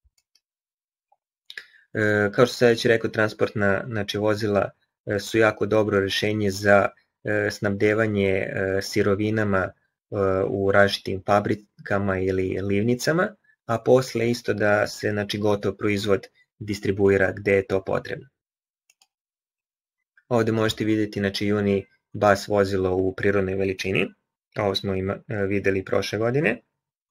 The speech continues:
Ove godine ćemo, ono, doneti još gomilu, e, slika ovih, e, novih, e, Unicar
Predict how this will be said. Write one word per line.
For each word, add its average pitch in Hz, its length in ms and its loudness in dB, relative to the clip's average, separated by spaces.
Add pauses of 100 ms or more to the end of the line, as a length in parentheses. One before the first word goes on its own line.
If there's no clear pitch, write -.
(720)
Ove 98 240 0
godine 98 420 2
ćemo, 95 300 -4
ono, 98 240 0
doneti 98 500 -2
još 101 240 0
gomilu, 101 500 2 (520)
e, 101 200 -2
slika 101 440 -2
ovih, 98 460 0
e, 101 140 -6
novih, 101 440 0 (340)
e, 98 420 -2
Unicar 95 420 0